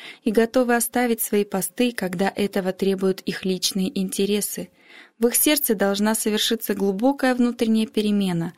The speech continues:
работа благодати Божьей. Благодарение Богу, что многие, позволяющие Святому Духу совершить работу в их жизни, не принадлежат к этому тёплому состоянию. Тот, кто не проявит истинной печали и сокрушения,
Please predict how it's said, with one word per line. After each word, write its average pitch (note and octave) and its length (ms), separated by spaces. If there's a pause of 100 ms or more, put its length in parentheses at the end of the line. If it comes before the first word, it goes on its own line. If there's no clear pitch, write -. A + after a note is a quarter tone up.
(280)
работа F#3+ 580
благодати F#3+ 680
Божьей. F#3 680 (760)
Благодарение G#3+ 720
Богу, G3+ 460 (240)
что - 240
многие, B3 420
позволяющие G#3+ 800
Святому G#3+ 520
Духу G#3+ 340
совершить G3 500
работу G3 400
в F3+ 100
их F3 80
жизни, G3+ 460 (360)
не C#4+ 100
принадлежат A3+ 720
к - 80
этому D#3+ 320
тёплому G#3+ 500
состоянию. E3+ 920 (1000)
Тот, D#4 180
кто - 160
не B3 140
проявит A3+ 560
истинной A3 480
печали A3 560
и F#3+ 40
сокрушения, F#3 920